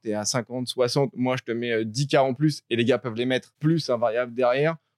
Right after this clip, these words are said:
pouvoir l'inciter à faire. Est-ce que justement, c'est pas à ce moment-là que ça peut devenir dangereux,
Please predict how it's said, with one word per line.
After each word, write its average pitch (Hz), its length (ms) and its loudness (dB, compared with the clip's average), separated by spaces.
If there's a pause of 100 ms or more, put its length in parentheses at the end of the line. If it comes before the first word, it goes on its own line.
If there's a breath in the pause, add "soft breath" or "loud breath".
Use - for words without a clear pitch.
(140)
pouvoir 120 180 0
l'inciter 120 340 -2
à 131 100 0
faire. 139 260 0
Est-ce 131 180 0
que 170 160 2
justement, 139 420 0
c'est 131 160 -4
pas 120 200 2
à 110 60 -2
ce - 240 -2
moment-là 160 640 2 (320)
que 127 100 -2
ça 120 140 2
peut 131 140 -6
devenir 123 260 -2
dangereux, 123 640 0